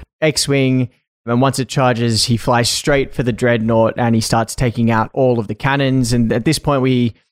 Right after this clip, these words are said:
we get a big dogfight. The X-Wings are sent out. Poe's ship, um, fighter is damaged. And this is the first time that we get one of many B B eight saves the day kind of gags where he puts out his little, like, arm and he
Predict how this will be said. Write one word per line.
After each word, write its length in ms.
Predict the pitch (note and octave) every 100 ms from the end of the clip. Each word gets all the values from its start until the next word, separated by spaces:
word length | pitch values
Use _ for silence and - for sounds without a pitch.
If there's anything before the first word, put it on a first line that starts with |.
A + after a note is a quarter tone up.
| _ B2
we 60 |
get 120 | C3
a 40 | A#2
big 260 | C3 A2
dogfight. 580 | D3+ C#3+ C3 - C3 B2
The 80 | C3
X-Wings 480 | B2+ A#2+ C#3 B2 A#2
are 40 |
sent 260 | A2 B2+ A#2
out. 360 | A2+ A2 G#2+ _ _ -
Poe's 580 | D3+ C#3+ C#3 C3+ A#2
ship, 520 | - - - C#3 C3+ - -
um, 300 | C3 A#2+ G#2+
fighter 380 | - C3 B2+ B2
is 140 | A#2+ G2+
damaged. 520 | B2+ B2+ C3 B2 B2+
And 100 | B2
this 120 | B2+
is 60 | B2+
the 80 |
first 360 | B2 D3 C#3 -
time 260 | C3+ B2 A#2+
that 80 |
we 140 | A#2+ A2
get 320 | B2 A#2+ - _ _ _ _ -
one 160 | C3+ C3
of 120 | A#2
many 540 | B2+ D#3 E3+ D3+ C3
B 280 | A#2 - C#3+
B 160 | C3 B2+
eight 220 | B2 -
saves 420 | - B2+ A#2 G#2+ A2
the 80 |
day 540 | A#2+ A#2+ A2+ A2+ A2+ - -
kind 220 | A#2+ G#2+
of 120 | G2+
gags 500 | A#2 G#2+ G#2+ G#2+ - - - -
where 160 | B2 A#2
he 160 | A2+ A2 -
puts 260 | D3 C3 -
out 140 | A#2+
his 180 | A#2+ A2
little, 460 | A#2 A#2 A#2 A2+ A#2
like, 420 | A2+ A2+ G#2+ - _ _ -
arm 400 | C3 B2+ B2+ B2
and 120 | A#2
he 120 | A2+